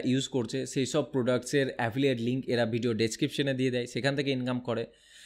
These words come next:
তারপর এরা ব্র্যান্ড প্রমোশন করে ইনকাম করে, বিভিন্ন রকম ব্র্যান্ডের সঙ্গে কোলাবোরেট করে বা বিভিন্ন রকম চ্যানেলের সঙ্গে কোলাবোরেট করে এবং সেখান থেকেও টাকা ইনকাম করে।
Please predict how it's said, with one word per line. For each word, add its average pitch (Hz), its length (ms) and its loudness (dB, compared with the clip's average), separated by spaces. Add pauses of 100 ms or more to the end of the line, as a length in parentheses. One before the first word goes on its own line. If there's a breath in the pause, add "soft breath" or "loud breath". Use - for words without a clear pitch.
(120)
তারপর 156 380 6
এরা 139 200 8
ব্র্যান্ড 143 380 8
প্রমোশন 170 440 2
করে 156 200 4
ইনকাম 143 240 0
করে, 131 220 2
বিভিন্ন 131 360 0
রকম 139 240 0
ব্র্যান্ডের 123 300 4
সঙ্গে 127 220 -2
কোলাবোরেট 131 560 4
করে 117 220 2
বা 110 140 2
বিভিন্ন 127 420 -2
রকম 127 260 -2
চ্যানেলের 120 400 0
সঙ্গে 123 540 -2
কোলাবোরেট 123 480 0
করে 123 200 -2
এবং 165 180 -4
সেখান 147 320 -2
থেকেও 147 220 0
টাকা 135 220 0
ইনকাম 113 300 0
করে। 107 240 -2